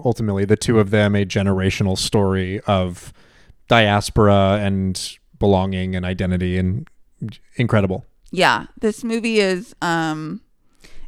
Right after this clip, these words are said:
Speaker 2: it's about so much, and it is also, at its core, a love story. Um, but the movie is really ultimately about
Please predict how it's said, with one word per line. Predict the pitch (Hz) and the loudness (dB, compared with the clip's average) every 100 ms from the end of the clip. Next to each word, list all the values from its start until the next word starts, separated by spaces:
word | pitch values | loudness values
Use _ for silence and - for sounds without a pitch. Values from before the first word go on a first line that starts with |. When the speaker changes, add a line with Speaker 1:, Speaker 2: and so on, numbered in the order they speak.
| - | -8
Speaker 2:
it's | 208 233 | -8 -6
about | 180 208 202 - - | 2 4 2 0 -18
so | - 196 214 | -8 -6 -4
much, | 226 170 170 - - - - _ - - - | -2 -2 -4 -8 -14 -14 -20 _ -20 -14 -6
and | 196 190 | -4 -2
it | 190 185 | -2 -2
is | 185 233 - | -6 -6 -6
also, | 175 - - 180 180 170 165 175 190 - - - - - - - _ _ _ - | -6 -6 -6 -4 -2 -2 -2 -4 -10 -16 -20 -20 -20 -20 -20 -20 _ _ _ -2
at | 202 185 | 0 0
its | 196 - | -6 -10
core, | - 214 196 185 180 - | -12 -4 0 0 -2 -4
a | |
love | 196 233 254 | -4 -4 -6
story. | - - 262 269 269 269 269 262 _ _ - | -10 -6 -4 -4 -4 -6 -8 -10 _ _ -12
Um, | 208 202 202 196 190 190 202 _ _ _ - 180 - | -8 -6 -6 -8 -10 -12 -14 _ _ _ -18 -10 0
but | 220 202 _ _ - | 2 2 _ _ -4
the | 202 | 0
movie | 214 220 233 269 | 2 2 2 4
is | 233 226 | 4 4
really | 226 226 226 | 2 2 0
ultimately | 196 214 269 214 208 214 | 0 0 -4 -6 -6 -4
about | 208 175 175 180 190 180 - | -4 2 4 6 6 2 -6